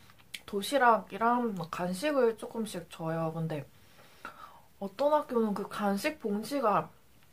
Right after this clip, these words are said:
뭐 이런 거예요. 진짜 많이 주는 학교가 있어요. 거기 어디예요?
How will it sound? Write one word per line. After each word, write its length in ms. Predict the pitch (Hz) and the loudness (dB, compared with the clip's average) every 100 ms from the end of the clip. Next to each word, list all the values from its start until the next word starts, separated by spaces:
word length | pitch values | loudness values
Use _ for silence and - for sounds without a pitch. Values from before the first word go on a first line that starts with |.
| - | -16
뭐 100 | 202 - | -14 -6
이런 280 | 240 302 294 | 4 6 6
거예요. 300 | 160 151 139 - | 0 -2 -8 -8
진짜 360 | - 247 - | -4 6 6
많이 300 | 180 156 247 | 6 2 -2
주는 180 | 269 220 | 0 -2
학교가 320 | 185 - 165 | -4 -6 -6
있어요. 240 | - - - | -8 -18 -14
거기 280 | - 202 240 | 0 2 2
어디예요? 560 | 139 151 190 165 156 | 0 0 -4 -2 -4